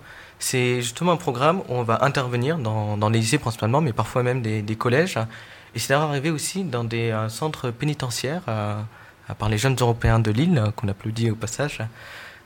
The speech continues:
Euh, oui, c'est un, c'est un programme qu'on organise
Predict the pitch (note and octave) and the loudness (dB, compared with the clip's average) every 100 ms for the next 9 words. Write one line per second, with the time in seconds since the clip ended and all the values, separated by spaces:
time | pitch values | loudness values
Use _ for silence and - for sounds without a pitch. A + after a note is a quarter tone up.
0 | - B2 A#2+ A#2 A2+ A2+ A2 A2 A2 A2 | 0 4 4 4 4 4 4 2 2 0
1 | G#2+ C#3 D#3+ - B2 - - - C#3+ A#2+ | -2 -2 -2 2 0 0 -10 -4 0 2
2 | A#2+ A#2 A#2+ B2 B2+ B2 A2 A#2 A#2 D3 | 2 0 0 0 0 0 0 0 0 -2
3 | - | -2